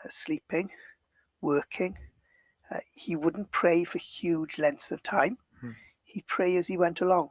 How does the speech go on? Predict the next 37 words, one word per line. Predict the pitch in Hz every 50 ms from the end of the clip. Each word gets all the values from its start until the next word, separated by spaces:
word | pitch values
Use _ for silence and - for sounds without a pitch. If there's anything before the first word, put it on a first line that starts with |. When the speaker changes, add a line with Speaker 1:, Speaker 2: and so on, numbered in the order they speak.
| _ _ _ - - -
Speaker 2:
Hmm. | 127 120 107 - _ _ _ -
Speaker 1:
'cause | - - 165 151
he, | 160 160 160 -
he | - 170
was, | 170 160 165 156
he | - 170 160
said | - - - 147 156
his | 160 -
life | - - - 160 - - -
was | 147 143 -
a | -
prayer. | - - - - - - - - - - - _ _ _ _ _ _ _ _ _ _
So | - - - -
he, | - - 170 180 180 - _
he | - 165 180 170
did | - 160 160 156
everything | 156 151 147 147 156 160 - - 165 147 - - -
there. | - - 131 131 - - _ _ - - - -
And | - 147 131
Speaker 2:
Hmm. | 117
Speaker 1:
probably, | - 202 202 196 180 160 156 156 156 143
uh, | 156 151 156 - - - - - - _ - _ _ _ -
I | -
got | - - 160
a | 156
lovely | 156 156 143 156 170 -
quote | - - - 147 147 - - -
from | - 160 143 -
him | 175 - -
to | - 156 -
end | - - - - - -
with. | - - - - - -
Speaker 2:
Yeah. | - 131 127 123 143 143 - - - - - - - - - -
Speaker 1:
"Give | - - 165 190
yourself | 196 202 - - - 214 170 147 - - -
unto | - - - - 160
reading. | 156 143 147 131 - - 131 120 123